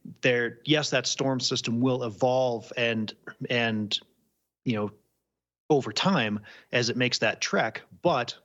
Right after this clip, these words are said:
right, very widespread impacts from the same parent storm system, right, be it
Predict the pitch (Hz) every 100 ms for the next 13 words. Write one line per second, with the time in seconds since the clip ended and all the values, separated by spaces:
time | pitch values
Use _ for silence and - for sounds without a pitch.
0 | _ 120 123 123 147 139 107 123 131 127
1 | - 123 117 175 202 - 107 107 - 120
2 | 113 - 120 113 - 131 113 - 151 170
3 | 170 113 - 104 123 127 - - - 123
4 | 147 - 123 120 117